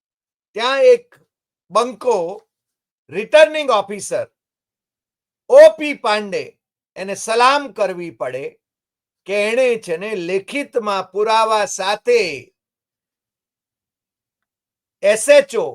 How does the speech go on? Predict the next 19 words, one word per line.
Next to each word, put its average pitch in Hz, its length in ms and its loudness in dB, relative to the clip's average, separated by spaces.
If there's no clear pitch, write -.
એટલે 202 280 -12
કે 202 120 -8
પોલીસ 240 560 -8
ઓફિસરને, 185 760 -6
એટલે 160 100 -8
પોલીસ 233 380 -4
સ્ટેશનના 202 500 -6
વડાને 190 520 0
લખ્યું 196 640 -2
કે 208 140 0
આ 196 140 -4
ફરિયાદ 208 480 0
નોંધવામાં 175 840 -2
આવે, 190 300 -4
એફ 165 200 -8
આઈ 160 200 -4
આર 160 160 -4
નોંધવામાં 160 720 -6
આવે 190 220 -4